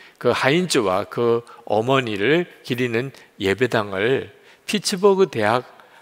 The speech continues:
아, 안에 세웁니다. 오 년에 걸쳐서 대단한, 아, 건축비를 들여서 정말 멋있는 예배당을 짓습니다.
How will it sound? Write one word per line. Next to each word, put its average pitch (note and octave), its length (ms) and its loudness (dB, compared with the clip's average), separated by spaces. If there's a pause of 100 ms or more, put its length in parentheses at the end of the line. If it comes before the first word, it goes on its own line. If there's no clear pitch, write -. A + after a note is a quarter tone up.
(120)
아, F#2 300 -4 (320)
안에 G#2+ 460 -4 (260)
세웁니다. C#3 680 -6 (160)
오 A#2 240 0
년에 F3 280 0
걸쳐서 B2+ 640 -4 (360)
대단한, D3+ 640 0 (280)
아, F#2+ 300 -4
건축비를 A#2+ 600 -4
들여서 G#2 560 -6
정말 C3 420 -6
멋있는 F#3 600 -4
예배당을 G#2 500 -6
짓습니다. - 600 -14